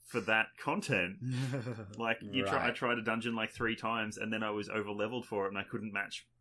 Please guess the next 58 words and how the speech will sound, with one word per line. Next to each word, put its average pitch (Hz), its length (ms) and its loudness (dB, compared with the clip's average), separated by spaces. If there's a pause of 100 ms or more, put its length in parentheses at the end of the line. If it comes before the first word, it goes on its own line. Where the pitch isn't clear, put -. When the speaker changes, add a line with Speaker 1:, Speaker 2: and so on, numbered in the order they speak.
Speaker 1:
make 104 220 -6
for 107 80 -4
that 101 140 -4
dungeon 120 280 -6
anymore. 92 140 -6
So 123 140 -6
I 147 40 -4
don't 160 140 -4
know 107 100 -4
how 98 160 -4
it 92 40 -4
works 92 200 -6
when 95 80 -10
you 95 80 -10
get 101 140 -4
to 101 80 -10
cap. 101 340 -4
Maybe 104 240 0
they 95 140 0
level 95 280 -4
all 95 160 0
the 98 120 -2
dungeons 98 340 -6
up 101 120 -4
to 101 40 -12
cap, 104 220 -8
and 110 80 -6
you 90 60 -8
can 95 120 -10
just 95 160 -14
pick 135 120 -2
Speaker 2:
Mm. 127 40 -2
Speaker 1:
which 107 160 -4
ones 101 180 -6
you 98 80 -8
want. 131 300 -4
Speaker 2:
See, 185 120 8
I 170 80 10
do 180 120 6
like 233 160 6
that 196 100 0
fourteen 165 360 2
has 135 180 2
sync. - 380 0 (480)
Speaker 1:
Yeah, 117 320 6 (120)
you 104 100 -10
just 98 80 -6
Speaker 2:
So, 147 80 0
like, 135 100 2
Speaker 1:
level 143 140 2
Speaker 2:
at - 60 2
Speaker 1:
sync 104 220 -4
down 101 220 0
to 92 160 -6
it. 143 100 -4
Speaker 2:
Yeah, 139 140 0
once 147 260 -4
you 151 200 0